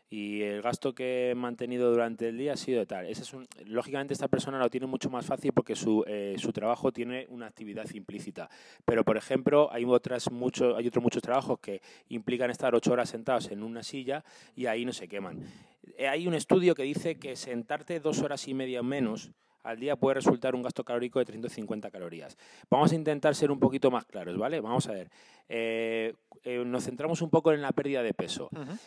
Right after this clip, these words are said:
Speaker 1: Eh, la pérdida de peso, eh, está claro. Es, eh, como di-, eh, se dice de manera coloquial, las gallinas que entran por las que salen. Es decir, yo meto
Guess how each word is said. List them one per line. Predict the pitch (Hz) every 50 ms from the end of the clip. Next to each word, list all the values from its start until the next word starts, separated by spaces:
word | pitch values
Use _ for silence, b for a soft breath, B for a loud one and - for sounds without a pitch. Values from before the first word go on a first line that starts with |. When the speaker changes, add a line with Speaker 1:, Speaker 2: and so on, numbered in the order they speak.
| B B B -
Speaker 1:
Eh, | 123 120 120
la | 123 127 123
pérdida | - 156 160 165 165
de | 160 160
peso, | - 170 175 170 - 202 185 185 175 -
eh, | - 131 127 123 120 120 117 117 113 113 113 113 113 113 110 - -
está | 139 127 - 147 131
claro. | - 117 104 95 90 87 - -
Es, | - 123 117 - -
eh, | 120 117 117 117
como | - - 123 127
di-, | 131 131 127 113 107 - 65 71 73 - - - - -
eh, | - - 76 73 - -
se | - - 135
dice | 147 147 - 156
de | 147 139
manera | 139 135 143 135
coloquial, | 131 - 131 131 131 - 175 170 165 151
las | 139 123
gallinas | 123 135 143 147 139 -
que | - 147
entran | 151 156 147
por | 131 135 127
las | 113 -
que | - 104
salen. | - - 104 92 85 80 76 b b b b b b b
Es | - 123
decir, | 127 120 - - 127 123 117 117
yo | 120 139
meto | 139 147 151 143 - - 143 135 131 127